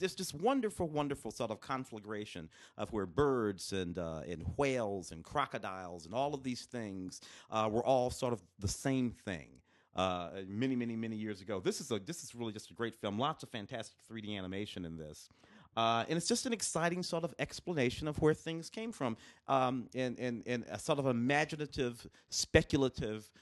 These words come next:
sort of imagination of what these creatures might have looked like, uh, many, many, many millions of years ago. And I just, I just think it's great. I love all of these things,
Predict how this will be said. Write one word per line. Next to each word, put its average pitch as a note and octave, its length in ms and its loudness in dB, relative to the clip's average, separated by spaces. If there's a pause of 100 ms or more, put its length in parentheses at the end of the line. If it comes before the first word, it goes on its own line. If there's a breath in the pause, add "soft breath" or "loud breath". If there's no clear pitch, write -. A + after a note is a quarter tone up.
(140 soft breath)
sort B2 260 2
of A#2 120 0
imagination A2+ 640 -2
of G2+ 140 -4
what - 180 2
these B2 400 -2
creatures C3 400 -6
might A#2+ 260 -2
have A#2 160 -8
looked G#2+ 280 2
like, E2+ 340 -4 (300 soft breath)
uh, F#2+ 120 2
many, G#2+ 300 4
many, G#2 220 2
many G2+ 320 2
millions G2 480 0
of F2 120 -8
years F#2 240 -2
ago. F#2 380 -4
And G#2+ 160 -2
I B2+ 140 -2
just, F3 240 -10 (100)
I C#3 80 -2
just F#3 220 -8
think D3+ 100 -10
it's - 140 -12
great. A2+ 200 0
I G2+ 60 0
love A#2 220 -2
all A#2+ 160 2
of F#2+ 40 -2
these F#2 200 -6
things, F2 320 -8